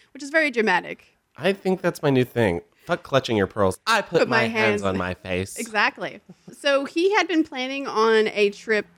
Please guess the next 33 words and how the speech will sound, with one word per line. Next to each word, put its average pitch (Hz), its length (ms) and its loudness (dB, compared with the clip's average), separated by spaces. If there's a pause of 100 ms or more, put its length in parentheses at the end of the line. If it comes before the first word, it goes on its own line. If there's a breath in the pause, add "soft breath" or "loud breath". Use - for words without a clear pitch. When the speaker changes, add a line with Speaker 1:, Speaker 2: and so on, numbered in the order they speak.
(100)
Speaker 1:
to 208 640 4 (160)
Wimbledon 214 680 0
before 185 560 -2
the 180 200 0
accident. 156 520 -12
So 185 180 0
something 254 320 -4
tells 226 240 -2
me 214 120 2
that 190 140 -2
since 202 200 -6
this - 160 -18
is 202 80 -16
all 185 160 -2
over 196 160 -2
the 190 80 2
internet, 185 340 0
that 196 60 -14
he's 190 180 -10
probably 180 320 -8
going 165 240 -4
to 165 60 -14
be - 80 -6
able 156 100 -4
to 156 80 -10
go 151 120 -2
to 170 80 2
Wimbledon 143 500 -4
Speaker 2:
I - 40 -8
Speaker 1:
this - 100 -2
Speaker 2:
hope 104 80 -2
Speaker 1:
year. - 80 -2
Speaker 2:
so. 71 340 -8